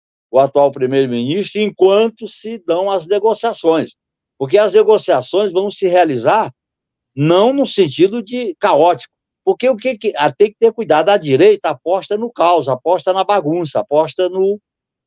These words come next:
no quanto pior, melhor. Então, tem que manter o mínimo de governabilidade até indicar o novo governo. Agora, eu acho que o novo governo tem que ser indicado de acordo com a soberania popular,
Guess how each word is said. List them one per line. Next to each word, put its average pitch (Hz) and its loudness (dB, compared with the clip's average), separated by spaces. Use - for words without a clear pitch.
no 135 2
quanto 180 2
pior, 170 4
melhor. 160 4
Então, 151 -2
tem 175 -2
que 190 -10
manter 165 0
o 156 0
mínimo 208 2
de 151 0
governabilidade 135 0
até 170 2
indicar 165 0
o 175 2
novo 170 2
governo. 190 0
Agora, 135 2
eu 165 6
acho 185 0
que 208 0
o 185 4
novo 170 2
governo 151 0
tem 180 -6
que 160 -20
ser 180 -4
indicado 151 -4
de 175 0
acordo 165 0
com 160 -4
a 170 0
soberania 143 2
popular, 160 0